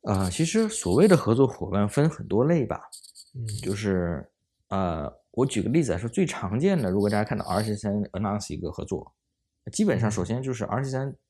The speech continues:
Speaker 1: 我，我不能说完全没有，但是几乎很少 announce 没有 implement 的合作。
Speaker 2: 嗯。
Speaker 1: 就是不太会 announce 一个合作，其实没有产品上的交流，就不太会这样。也，大家可以看到，就所有的，其实我们在官网上有登出的，基本上都是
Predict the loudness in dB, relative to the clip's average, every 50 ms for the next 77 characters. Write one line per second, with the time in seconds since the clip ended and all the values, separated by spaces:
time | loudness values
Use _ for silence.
0 | _ _ _ _ _ _ _ -6 0 4 4 4 6 4 4 2 2 0 0 -2
1 | -2 -2 -2 -2 -2 -4 -2 -2 -2 -2 -2 -4 -4 0 0 0 2 0 -2 -2
2 | -2 -4 -2 -2 -2 -2 -2 -2 -2 0 0 0 0 -2 -4 -4 -4 -2 0 0
3 | 0 0 0 -2 -4 -2 -4 -4 -4 -4 -8 -10 -12 -12 -14 -14 -16 -16 -20 _
4 | _ _ _ _ _ _ _ _ _ _ _ _ _ _ _ _ _ _ _ _
5 | -6 -4 -4 -2 -4 -4 -6 -6 -8 -6 -4 -4 -4 -2 -4 -4 -2 0 2 2
6 | 2 2 2 2 2 2 2 0 0 -2 -2 -2 -4 -2 -2 -2 0 0 0 0
7 | -2 -4 -6 -2 -2 -2 -2 -2 -4 -6 -10 _ -20 -20 _ _ _ -10 -4 -2
8 | -2 -2 -2 -2 -4 -6 -4 -4 -6 -6 -8 -10 -12 -14 -16 -18 -16 _ -14 -14
9 | -12 -14 -18 _ _ _ _ _ _ -10 -8 -6 -6 -6 -6 -8 -8 -10 -14 -18
10 | -18 _ _ _ _ _ _ _ _ _ _ _ _ _ _ _ _ _ _ -6
11 | -4 -2 -2 2 2 2 2 2 0 -4 -4 -4 -2 0 0 -2 -2 -2 0 0
12 | 2 2 0 0 -4 -6 -6 -6 -4 -4 -4 -4 -4 -6 -10 -10 -8 -4 -2 -2
13 | -2 -2 -2 -4 -4 -4 -6 -6 -6 -8 -8 -8 -8 -8 -10 -6 -8 -8 -6 -6
14 | -8 -8 -10 -10 -8 -8 -8 -8 -8 -8 -10 -8 -8 -8 -10 -12 -16